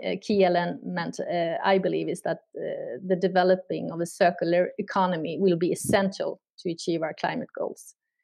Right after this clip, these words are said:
Uh, and we do live, you know, <laughs> in a linear economy today, and, and the mindset of consumer and companies will need to change.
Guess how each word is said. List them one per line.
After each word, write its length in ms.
Uh, 200
and 140
we 80
do 260
live, 260
you 80
know, 180
<laughs> 20
in 160
a 40
linear 400
economy 380
today, 420
and, 260
and 280
the 40
mindset 560
of 140
consumer 640
and 180
companies 460
will 80
need 160
to 80
change. 560